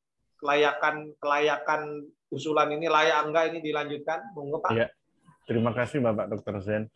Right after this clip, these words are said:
Speaker 2: Eh, menurut saya layak, hanya beberapa, ada, ada beberapa pergai-, perbaikan termasuk tadi sudah disebutkan oleh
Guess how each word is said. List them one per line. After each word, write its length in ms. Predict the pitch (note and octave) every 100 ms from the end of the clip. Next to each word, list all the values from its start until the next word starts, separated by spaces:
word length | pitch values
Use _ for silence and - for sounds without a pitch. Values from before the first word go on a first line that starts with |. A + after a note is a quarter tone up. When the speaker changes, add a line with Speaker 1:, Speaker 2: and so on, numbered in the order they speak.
| _ _ _ _ _
Speaker 2:
Eh, 180 | B2 B2 B2
menurut 240 | C3 C3
saya 320 | - D3 D#3
layak, 400 | D3+ B2+ G#2 A#2 C3 -
hanya 240 | A2+ A#2
beberapa, 640 | A2 A2 A2 G#2+ - G#2+ G#2 -
ada, 240 | A2+ A#2
ada 220 | C3 B2
beberapa 480 | C3 C3 B2 A#2+ A2+
pergai-, 480 | G#2+ A#2 G#2+ G#2+ G2 _ _
perbaikan 480 | A2 G#2+ G2+ A#2+
termasuk 400 | A2 G2+ G2+ G#2+
tadi 240 | G2 G#2 A2
sudah 240 | G#2 G2
disebutkan 560 | G2 F#2+ G2+ G2+ G2+ F2
oleh 400 | F#2+ F#2+ F#2+